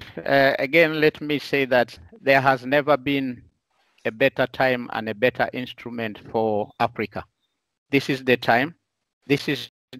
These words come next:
the instrument. This is the agreement that you have been waiting for since independence. And I would like to ask, to urge the private and the banks in Africa, Afrexim Bank, African Development Bank, the central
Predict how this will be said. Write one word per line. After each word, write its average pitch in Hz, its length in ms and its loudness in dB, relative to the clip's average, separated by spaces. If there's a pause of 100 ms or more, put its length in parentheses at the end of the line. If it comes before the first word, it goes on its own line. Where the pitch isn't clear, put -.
the 123 160 0
instrument. 101 680 -6 (840)
This 170 280 0
is 185 100 -2
the 160 160 0 (100)
agreement 131 540 0 (140)
that 123 220 2 (520)
you 143 260 -8
have 127 280 0
been 127 200 -6
waiting 135 460 -4 (240)
for 131 320 -2
since 139 360 -6
independence. 117 880 -6 (480)
And 127 160 -2
I 135 60 0
would 127 200 -4
like 151 320 2
to - 180 -10
ask, 127 320 0
to - 180 -10
urge 156 300 -2
the 127 120 -4
private 127 420 -2
and 131 400 0
the 123 240 -8 (440)
banks 160 240 -8
in 131 140 -6
Africa, 131 640 -4
Afrexim 135 680 -6
Bank, 127 380 0
African 135 540 -4
Development 123 580 -8
Bank, 113 340 -2
the - 160 -4
central 160 440 -4